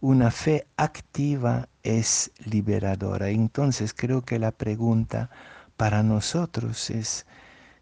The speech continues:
¿tu fe es activa y te va liberando? ¿O al contrario, tu fe es puramente formal,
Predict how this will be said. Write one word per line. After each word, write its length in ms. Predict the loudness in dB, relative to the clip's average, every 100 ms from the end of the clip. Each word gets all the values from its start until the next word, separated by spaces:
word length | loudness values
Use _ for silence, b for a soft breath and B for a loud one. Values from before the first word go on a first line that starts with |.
| B
¿tu 140 | 0
fe 500 | 0 0 0 0 -2 -2
es 300 | -2 0 -2
activa 760 | -4 -10 -6 -4 -2 -4 -4 -8 _ _
y 180 | -4 -2
te 140 | 0 2
va 180 | 2 2
liberando? 840 | 0 0 0 0 2 2 2 -4 _ b b b b b
¿O 160 | 0 2
al 180 | 2 2
contrario, 880 | 4 4 2 0 0 0 0 -4 -6 -6
tu 120 | -4
fe 520 | -4 -2 0 2 0 -2
es 320 | -4 -2 -4
puramente 760 | -2 0 4 4 4 2 0
formal, 880 | -2 -4 0 2 4 4 2 0 -4